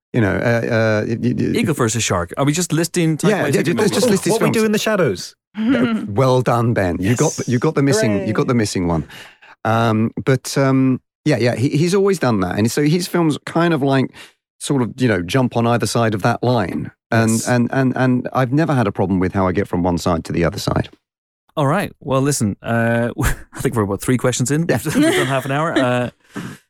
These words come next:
Speaker 2: all right, here's another question from at Liam C two one one two. Uh, "I felt, I loved the film, but I felt maybe an extra ten to fifteen minutes were needed on the runtime. I was unclear on why they needed Zeus's bolt.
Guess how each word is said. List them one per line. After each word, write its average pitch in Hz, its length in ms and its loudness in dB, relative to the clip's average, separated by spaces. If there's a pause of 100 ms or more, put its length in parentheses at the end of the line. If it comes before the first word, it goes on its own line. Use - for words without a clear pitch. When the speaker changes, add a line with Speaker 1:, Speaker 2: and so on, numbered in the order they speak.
(120)
Speaker 2:
all 120 120 0
right, 107 140 -2
here's 123 180 -2
another 120 140 0
question 101 340 -2
from 104 280 0
at 123 220 0 (140)
Liam 127 520 2
C 117 380 0
two 127 260 0
one 113 240 2
one 110 240 2
two. 123 480 0 (600)
Uh, 50 240 -2
"I 131 140 0
felt, 151 220 0 (200)
I 131 100 -2
loved 151 180 0
the 135 40 -6
film, 123 200 0
but 113 120 0
I 107 80 0
felt 117 220 -2
maybe 110 240 0
an 104 80 2
extra 107 220 -4
ten 113 180 2
to 110 60 0
fifteen 110 280 -2
minutes 107 240 2
were 110 80 -2
needed 113 280 0
on 107 100 -2
the 101 60 0
runtime. 117 500 2
I 95 80 0
was 110 180 0
unclear 135 640 0
on 107 160 0
why 110 140 0
they 107 140 2
needed 101 240 0
Zeus's 104 420 0
bolt. - 560 -2